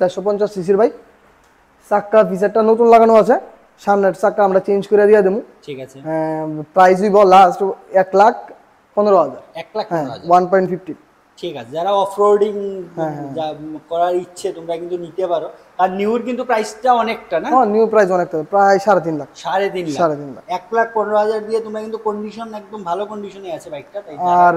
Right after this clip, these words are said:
Speaker 1: আহ, তোমার চ্যানেল থেকে গেলে তো আর কি, তা পাঁচ হাজার
Speaker 2: আর
Speaker 1: টাকা এটার মধ্যে ডিসকাউন্ট দিয়ে দিন।
Speaker 2: সবগুলোতে তোমরা
Speaker 1: হ্যাঁ।
Speaker 2: কিন্তু ইনস্ট্যান্ট একটা ফাইভ থাউজেন্ড ডিসকাউন্ট
Speaker 1: এক লাখ দশ।
Speaker 2: এক লাখ দশ।
Speaker 1: এক লাখ দশ।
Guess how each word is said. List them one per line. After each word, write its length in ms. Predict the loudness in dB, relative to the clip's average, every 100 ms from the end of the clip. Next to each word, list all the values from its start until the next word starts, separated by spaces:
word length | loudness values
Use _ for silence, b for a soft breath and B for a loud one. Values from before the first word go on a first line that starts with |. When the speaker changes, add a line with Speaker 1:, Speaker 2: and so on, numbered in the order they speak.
| 4
Speaker 1:
আহ, 760 | 2 -4 -20 _ _ -18 -12 -6
তোমার 180 | 0 2
চ্যানেল 200 | 4 4 4
থেকে 120 | 4
গেলে 140 | 4 4
তো 100 | 4
আর 80 | 2
কি, 60 | 0
তা 120 | -4
পাঁচ 160 | 0 2
হাজার 200 | 2 0
Speaker 2:
আর 40 |
Speaker 1:
টাকা 120 | -2 -2
এটার 140 | -2
মধ্যে 140 | -2 -2
ডিসকাউন্ট 320 | -4 -6 -4
দিয়ে 120 | -4
দিন। 80 | 2 2
Speaker 2:
সবগুলোতে 440 | 2 -2 -4 -6
তোমরা 120 | -4
Speaker 1:
হ্যাঁ। 140 | -4 -4
Speaker 2:
কিন্তু 320 | -6 -8 -10 -10
ইনস্ট্যান্ট 360 | -4 0 0 -2
একটা 120 | -2
ফাইভ 160 | -2 -2
থাউজেন্ড 240 | -2 -2 -4
ডিসকাউন্ট 240 | -10 -4 2 4
Speaker 1:
এক 80 | 6
লাখ 80 | 4 4
দশ। 140 | 2 0 -12 -20 _ _ -16
Speaker 2:
এক 120 | -4
লাখ 100 | -4 -2
দশ। 100 | -6 -8 -14
Speaker 1:
এক 60 | -12
লাখ 100 | -12
দশ। 120 | -12